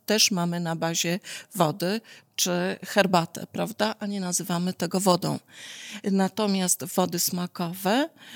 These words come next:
mogą być też, y, z taką pułapką kaloryczną. Niektóre są oparte o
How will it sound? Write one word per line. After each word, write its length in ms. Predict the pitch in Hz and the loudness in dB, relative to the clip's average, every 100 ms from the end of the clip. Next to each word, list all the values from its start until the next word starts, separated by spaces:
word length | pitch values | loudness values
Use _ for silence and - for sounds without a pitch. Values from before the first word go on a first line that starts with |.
| 220 - | -8 0
mogą 680 | 202 196 196 208 240 247 | 4 6 6 4 2 2
być 640 | 214 196 208 226 - - - | 0 0 0 2 4 4 0
też, 360 | - 208 208 - | -4 -2 -2 -2
y, 260 | - 196 - | -2 -2 -2
z 100 | - | -2
taką 280 | 190 202 | 2 2
pułapką 440 | 190 247 247 165 151 | 6 4 4 0 0
kaloryczną. 760 | 170 160 156 147 - 151 135 - | 2 0 0 0 2 0 -2 -8
Niektóre 580 | 190 175 - 185 175 | -6 -6 -6 -6 -4
są 400 | 175 - 160 160 | -2 -2 -2 -4
oparte 640 | - - 170 165 - 156 156 _ | -4 -2 -2 -2 -2 -4 -4 _
o 320 | 175 165 165 | -2 0 -2